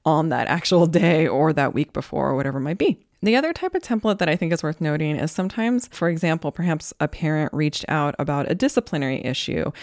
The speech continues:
and you think it would be better to have an in-person conversation and meeting. You can create a template that suggests that conversation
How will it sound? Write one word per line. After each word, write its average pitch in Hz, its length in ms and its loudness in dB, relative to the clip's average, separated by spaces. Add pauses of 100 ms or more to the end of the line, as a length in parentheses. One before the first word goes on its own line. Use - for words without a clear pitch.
(300)
and 160 340 2
you 165 320 4
think 180 340 0
it 151 140 2
would 147 220 2
be 151 120 0
better 147 380 -2
to 147 60 -4
have 143 420 -6
an 151 280 -2
in-person 170 580 -2
conversation 143 640 -4
and 147 220 -2
meeting. 143 420 -2 (300)
You 180 340 2
can 262 200 0
create 208 200 0
a 196 60 2
template 170 560 -4
that 139 240 0
suggests 147 640 -4
that - 300 -4
conversation 160 1080 -2